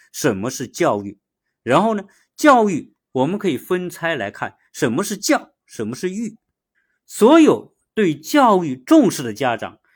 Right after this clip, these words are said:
只有你理解了什么叫教育，再来谈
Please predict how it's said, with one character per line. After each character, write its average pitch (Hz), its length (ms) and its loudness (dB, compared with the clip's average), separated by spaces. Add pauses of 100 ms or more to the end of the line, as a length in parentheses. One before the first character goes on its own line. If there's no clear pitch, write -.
(280)
只 240 320 0
有 220 220 6
你 117 240 -2
理 135 380 -6
解 160 180 -4
了 101 160 -8
什 98 220 -14
么 101 100 -12
叫 127 160 -8
教 190 500 2
育， 160 220 -8 (320)
再 302 300 4
来 135 180 0
谈 101 480 -8